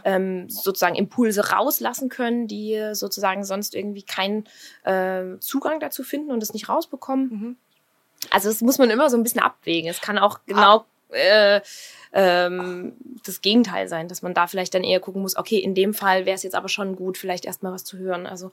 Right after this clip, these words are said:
Speaker 2: Mhm.
Speaker 1: ist ganz
Speaker 2: Arbeitest du da
Speaker 1: unterschiedlich.
Speaker 2: mit einer, äh, noch mit einem Psychotherapeuten zusammen? Ist das so ein, was noch zusätzlich gemacht wird oder kann man einfach auch nur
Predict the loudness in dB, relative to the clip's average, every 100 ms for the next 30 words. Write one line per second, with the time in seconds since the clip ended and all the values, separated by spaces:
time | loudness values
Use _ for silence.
0 | -12 -4 -2 -2 -4 -8 2 6 8 6
1 | 0 0 2 2 -2 -2 -2 -2 -2 -4
2 | -12 _ _ _ -4 -2 -2 -4 -4 -2
3 | -2 -4 -8 -8 -10 -10 -12 -8 -6 -6
4 | 0 2 2 0 -2 -4 -6 -6 -2 -2
5 | -2 -10 -18 -14 -12 -10 -12 -14 _ -4
6 | -2 -2 -4 -4 -6 -4 -4 -4 -6 -4
7 | -6 -6 -4 -4 -4 -8 -6 -6 -2 0
8 | 4 2